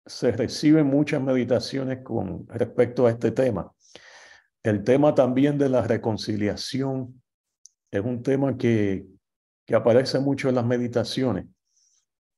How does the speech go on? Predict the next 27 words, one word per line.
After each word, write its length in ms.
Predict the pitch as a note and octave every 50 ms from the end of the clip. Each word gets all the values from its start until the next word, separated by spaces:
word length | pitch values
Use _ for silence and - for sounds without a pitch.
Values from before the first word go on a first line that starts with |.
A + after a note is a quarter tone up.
| _ _ - _ _ _ _ _ _
No 400 | A2+ G2 G2 G#2 B2 C3 C#3 C3+
quiero 340 | D3+ D3 C#3+ D#3 E3 D#3+ D#3+
decir 560 | E3 D3 A2+ - - - C#3+ C#3+ D3 D3 -
que 140 | - C3+ A2+
no 180 | G#2 G#2 G#2
escriba 560 | B2 A#2 - - - A#2 A2+ B2+ D#3 E3 D#3 C3+
sobre 400 | - - B2+ A2 G#2+ A2 G#2+ G#2
ese 220 | G2 - - A#2+
tema, 440 | - - B2+ C#3 B2+ G2 E2+ D#2 - - _
porque 320 | - G#2 F2+ F2+ - G2+ -
si 260 | - - - G2 F#2+
esa 200 | G2+ G2+ - B2+
es 60 | A#2+
su 100 | - D3
experiencia, 800 | C3 - - - B2 G#2+ A2 A2+ B2 D3+ - - D#3+ D#3 D3 - - _ _ _ _ _ _
eso 280 | - G2+ G2 - - G2+
es 100 | E2+ F2
válido. 480 | F2 G#2+ B2+ C#3 C#3 A2 F#2+ - - - _ _ _ _ _ _ _ _ _ _ _ _ _ _ _ _ _ _ -
Pero 500 | C3 B2+ A#2+ A#2 A#2 A2+ - - - _ _
le 240 | - A#2 G2+ G2+ G2+
advierto 580 | G2+ G2 F#2+ - A2 A2+ A2+ A#2 A#2 C3+ E3+ -
que 120 | - D3
se 160 | - - C3
tarda 280 | B2+ A#2+ A#2 A#2+ B2 B2+
un 120 | B2 A#2+ B2
poco 240 | C3+ B2 - C3
más 420 | A#2+ B2 C#3 D#3+ - - - _